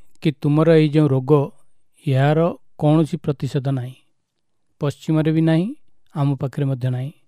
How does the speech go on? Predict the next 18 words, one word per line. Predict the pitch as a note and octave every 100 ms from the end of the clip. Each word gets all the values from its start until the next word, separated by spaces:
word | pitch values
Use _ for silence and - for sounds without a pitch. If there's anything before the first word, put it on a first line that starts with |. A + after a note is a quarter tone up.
| _ _ _ _ _ _ -
କିନ୍ତୁ | F3 F3+
ଏ | F#3
ଯେଉଁ | F#3+ G3
ମର୍ଫିଆ | D3 C#3 - - G3
ନେଉଛ, | F#3 E3 C3 C#3 - - _ _ -
ସେଥିରୁ | E3+ E3+ G#3+ G#3
ନିଶ୍ଚୟ | F#3 D#3 -
ମୁକୁଳିଯିବ। | D#3+ D3 D#3 C#3+ D3+ F#3 - _ _ _
ସେମାନଙ୍କ | - D3+ D#3
ପାଖରେ | D3 D#3+ D3+ D3+
ଆଉ | D3+
କିଛି | C#3 C#3+
ପେନ୍ | D3 D#3
କିଲର | D#3+ D#3 C#3+
ମିଳିଯିବ | C#3+ C3+ C#3
ତୁମକୁ | C3+ C#3 C#3 F3 C#4+ F#3+
ଓ |
ତୁମେ | - D#3+ E3+ C4